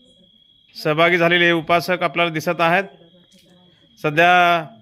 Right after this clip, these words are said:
खूप थंडी आहे, थंडीचे दिवस आहेत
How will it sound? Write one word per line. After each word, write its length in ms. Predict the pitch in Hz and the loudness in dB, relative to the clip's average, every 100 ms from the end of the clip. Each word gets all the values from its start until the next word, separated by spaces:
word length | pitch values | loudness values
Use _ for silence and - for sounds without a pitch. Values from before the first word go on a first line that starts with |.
| _ _ _ _ _ _ _ | _ _ _ _ _ _ _
खूप 240 | - 165 - | -8 -8 -4
थंडी 260 | 160 170 | -2 2
आहे, 300 | 190 185 180 185 | 2 4 2 0
थंडीचे 360 | 170 170 175 180 | -2 -2 -2 -2
दिवस 300 | 170 180 180 | 0 0 2
आहेत 260 | 180 190 | 2 2